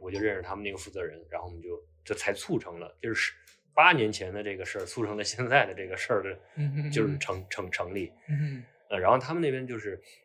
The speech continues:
Speaker 1: 无论我做什么内容，我做哪一块儿，戏剧、美术馆还是电影，那我要做得很专业。你想啊，很多人在大兴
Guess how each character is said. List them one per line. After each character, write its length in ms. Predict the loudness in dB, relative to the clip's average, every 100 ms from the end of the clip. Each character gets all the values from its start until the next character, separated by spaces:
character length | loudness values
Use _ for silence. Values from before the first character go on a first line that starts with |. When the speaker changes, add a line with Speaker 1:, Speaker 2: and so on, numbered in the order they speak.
| _
Speaker 1:
无 180 | 4 6
论 180 | 6 2
我 80 | -6
做 180 | -8
什 120 | -6 -8
么 80 |
内 180 | -2 -2
容， 80 | -4 -18 -20 -20 -20 -20 -20 -16 0
我 160 | 2
做 160 | 4 2
哪 80 | 2
一 140 | -4
块 180 | -2 -2
儿， 80 | 0
戏 320 | 2 2 2 -2
剧、 240 | -6 -8 -6
美 100 | -6
术 160 | -6
馆 160 | -8 -12 -12
还 120 | -4
是 80 | -4
电 200 | -2 -4
影， 100 | -4 -16 _ _ _ _
那 140 | 0 0
我 100 | 0
要 140 | -2
做 160 | -2 -6
得 80 |
很 140 | -8 -6
专 260 | 0 0
业。 140 | -2 -12 _ _ _ _ _ _ _ -4
你 60 |
想 160 | 0 0
啊， 200 | -2 -10
很 420 | -14 -10 -8 -4
多 160 | -2 0
人 400 | -2 -4 -8 -12 -18 _ _ _
在 120 | 6
大 220 | 6 4 -4
兴 420 | -6 -6 -14